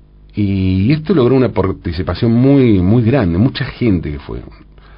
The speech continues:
Había momentos en las que, en los que no se podía caminar. El público estaba formado mayormente por estudiantes, pero también había gente del circuito del arte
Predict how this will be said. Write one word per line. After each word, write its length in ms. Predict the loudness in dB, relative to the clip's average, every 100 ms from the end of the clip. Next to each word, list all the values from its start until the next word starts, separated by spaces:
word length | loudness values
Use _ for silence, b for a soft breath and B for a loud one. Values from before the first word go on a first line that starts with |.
| b b b b
Había 200 | 0 2
momentos 500 | 4 4 2 2 0 0
en 120 | -2
las 200 | -4 -8
que, 240 | -12 -8
en 60 | -8
los 100 | -4
que 80 | -4
no 60 |
se 120 | -4
podía 260 | 0 0 0
caminar. 680 | -2 0 2 2 0 -4 -10 -20 b b b b b b b -20 -20 -20 -20 -20 -8
El 160 | -4 0
público 880 | 2 2 2 2 4 4 2 0 -2 -14 -20 -20 -20 -20 -20 -20 -20 -20
estaba 320 | -6 -2 0
formado 760 | 0 0 2 2 4 4 2 -2 -12 -20 -20 -20 -20 -6
mayormente 600 | -4 -2 0 2 2 0
por 160 | -2
estudiantes, 760 | -2 0 2 2 0 -2 -6 -6
pero 180 | -2 0
también 280 | 0 2 2
había 200 | 2 0
gente 280 | 2 2 2
del 100 | 0
circuito 380 | -2 -2 0 2
del 140 | 2
arte 320 | 0 -2 -6